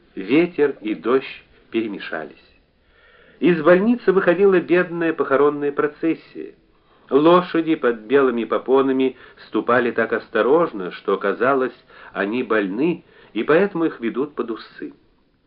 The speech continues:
Факельщики шли с фонарями, и это была не роскошь.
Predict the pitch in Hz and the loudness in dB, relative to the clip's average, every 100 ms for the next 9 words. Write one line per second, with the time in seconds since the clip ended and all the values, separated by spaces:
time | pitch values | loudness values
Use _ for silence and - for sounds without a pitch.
0 | _ - - 180 202 104 - - - - | _ -12 0 0 0 -6 -8 -14 -14 -12
1 | 95 92 - 98 104 147 185 180 170 - | -12 -12 -8 -4 0 2 2 0 -4 -8
2 | - - - 165 214 202 156 143 160 165 | -20 -20 -6 0 2 2 0 2 2 0
3 | 165 180 180 - - - - | -2 -2 -2 -6 -14 -14 -18